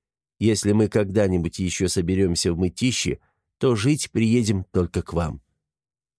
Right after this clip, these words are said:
На самом деле никакие друзья из Питера никуда нас, конечно, не звали. Просто нам пора было исчезать из города, чтобы все, кто нас успел здесь узнать или хотя бы увидеть,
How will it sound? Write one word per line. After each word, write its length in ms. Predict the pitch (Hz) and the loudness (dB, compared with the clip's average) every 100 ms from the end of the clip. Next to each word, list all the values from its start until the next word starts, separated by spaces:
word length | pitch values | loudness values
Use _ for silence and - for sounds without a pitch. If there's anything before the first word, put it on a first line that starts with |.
| _ - | _ -2
На 140 | 123 | 0
самом 340 | - 117 110 | 2 2 2
деле 240 | 101 107 104 | 2 2 2
никакие 480 | 104 113 92 113 98 | 2 0 0 0 0
друзья 420 | 98 101 101 104 | 0 0 2 0
из 140 | 95 | 0
Питера 340 | - 107 107 104 | -4 -2 0 2
никуда 440 | 101 90 98 98 | 0 -2 0 2
нас, 220 | 92 92 | 2 -2
конечно, 420 | - 95 95 - 92 | 0 0 0 -2 -4
не 180 | 92 | -2
звали. 400 | 90 87 73 - - _ _ _ _ _ | -2 -4 -6 -10 -18 _ _ _ _ _
Просто 400 | 185 208 - 156 | -2 -2 0 0
нам 240 | 151 160 | 2 2
пора 260 | 123 127 135 | 2 2 2
было 280 | 123 120 120 | 2 2 2
исчезать 480 | 104 123 110 107 110 | -2 -4 0 0 0
из 140 | 101 | -2
города, 500 | 101 90 87 85 95 - - | 0 2 2 0 -2 -6 -16
чтобы 560 | - 120 104 107 82 - | 0 2 4 2 0 -4
все, 260 | - 113 | 0 0
кто 160 | - 107 | 0 0
нас 200 | 101 110 | 0 -2
успел 360 | 101 117 104 | -4 0 2
здесь 340 | 95 95 101 - | 0 -2 -2 0
узнать 420 | 107 101 101 - | -2 0 0 0
или 140 | 104 | -2
хотя 320 | 95 110 113 98 | 0 0 0 0
бы 120 | 107 | 0
увидеть, 640 | 110 123 156 160 156 - | 0 -2 -2 -2 -4 -6